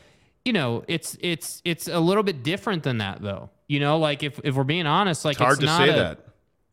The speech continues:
Speaker 1: it's not a, like, it's not a crap or get off the pot thing. That's the problem here. That's, that's the essence of the conversation, though, is that, is that it took the Pac-twelve six months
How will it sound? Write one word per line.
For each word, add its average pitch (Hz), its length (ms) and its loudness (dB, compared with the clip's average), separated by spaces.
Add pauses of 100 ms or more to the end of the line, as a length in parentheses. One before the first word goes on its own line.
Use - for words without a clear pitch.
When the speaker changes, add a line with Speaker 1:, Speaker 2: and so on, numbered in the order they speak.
Speaker 1:
it's 143 200 0
not 165 340 2
a, 175 340 0 (1200)
like, 139 320 2
it's 156 180 -2
not 185 180 0
a 160 40 0
crap 180 460 2
or 151 80 2
get 135 180 0
off 165 220 2
the 131 80 -2
pot - 400 0
thing. 196 400 -2 (120)
That's 165 300 -2
the 151 80 -4
problem 185 540 2
here. 104 180 -2
That's, 135 380 -2
that's 156 340 -2
the - 140 -4 (100)
essence 165 540 -6
of 151 200 2
the 135 80 0
conversation, 135 840 -2
though, 85 180 -10
is 123 200 0
that, 143 320 -4 (320)
is 151 140 0
that 156 440 -4
it 165 220 -2
took 208 400 -2
the 185 100 -4
Pac-twelve 170 800 0
six - 500 -4
months 139 760 0